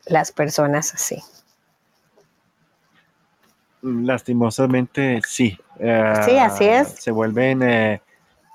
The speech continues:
Speaker 2: se vuelven o aplastantes o se vuelven, eh, ah, limitadoras. No sé, o sea, el que te aplasta o el que te limita.
Speaker 1: Sí,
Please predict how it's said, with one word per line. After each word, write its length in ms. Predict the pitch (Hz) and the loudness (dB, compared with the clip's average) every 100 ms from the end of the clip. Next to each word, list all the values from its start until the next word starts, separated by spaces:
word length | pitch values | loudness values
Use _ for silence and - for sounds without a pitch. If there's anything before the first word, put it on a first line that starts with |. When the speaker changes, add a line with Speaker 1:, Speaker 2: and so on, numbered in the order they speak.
| - | -4
Speaker 2:
se 80 | 127 | 0
vuelven 300 | 123 135 147 | 2 2 2
o 120 | 139 | 2
aplastantes 1300 | 127 131 120 113 - 139 139 151 - 196 196 - - _ _ _ _ | 0 0 -4 -4 -4 -2 0 -4 -6 -4 -4 -6 -18 _ _ _ _
o 160 | 131 123 | -2 0
se 160 | 135 | 0
vuelven, 460 | 123 117 117 123 139 | 2 2 2 0 0
eh, 1000 | 113 123 120 113 110 107 104 104 101 101 98 - _ _ - _ _ - 110 | 0 0 0 0 0 0 0 0 -2 -2 -6 -10 _ _ -20 _ _ -6 -2
ah, 540 | 104 104 104 101 - - | 0 0 -2 -2 -6 -4
limitadoras. 840 | 123 127 120 117 117 104 92 - - | 2 2 2 0 0 0 -4 -14 -16
No 160 | 104 101 | -10 -8
sé, 220 | - 104 | 0 0
o 60 | 98 | 2
sea, 200 | 110 104 - | 0 -2 -2
el 160 | 117 | -6
que 140 | - 113 | -4 -6
te 140 | 110 | -4
aplasta 420 | 110 139 139 - | -4 -4 -4 0
o 100 | 139 | 0
el 100 | 113 - | 0 -4
que 100 | - | -18
te 180 | - 101 | -10 -6
limita. 340 | 98 98 - _ _ _ _ _ _ - _ _ - _ - | -4 -4 -6 _ _ _ _ _ _ -20 _ _ -20 _ -6
Speaker 1:
Sí, 360 | - 294 269 | 2 4 4